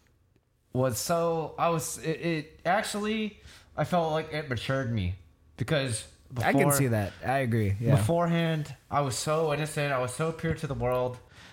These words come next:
Speaker 1: I was like, I, I don't wanna talk to anyone that, um, so I was going through a really, like, harsh breakup in
Speaker 2: Yeah.
Speaker 1: college.
Speaker 2: Mm-hmm.
Speaker 1: So I was, I was dating this really religious girl.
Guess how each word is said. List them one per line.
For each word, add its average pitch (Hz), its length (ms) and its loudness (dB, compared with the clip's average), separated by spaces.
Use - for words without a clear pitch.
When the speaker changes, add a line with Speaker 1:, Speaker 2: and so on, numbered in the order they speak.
Speaker 1:
I 131 120 0
was 135 180 0
like, 131 360 -2
I, 143 100 0
I 135 240 -2
don't 170 180 0
wanna 175 160 0
talk 160 360 -4
to 160 380 -2
anyone 135 800 0
that, 123 480 0
um, 98 520 0
so 170 160 0
I 165 120 2
was 185 120 0
going 175 220 0
through 156 140 0
a - 20 0
really, 139 260 -2
like, 113 200 -4
harsh 117 400 -4
breakup 101 520 -4
in 95 160 -2
Speaker 2:
Yeah. - 60 -10
Speaker 1:
college. 101 500 -2
Speaker 2:
Mm-hmm. 113 160 -16
Speaker 1:
So 117 160 0
I - 20 2
was, 113 200 0
I 110 100 0
was 117 140 0
dating 117 220 0
this 104 140 -4
really 107 220 0
religious 101 400 -2
girl. 113 400 -2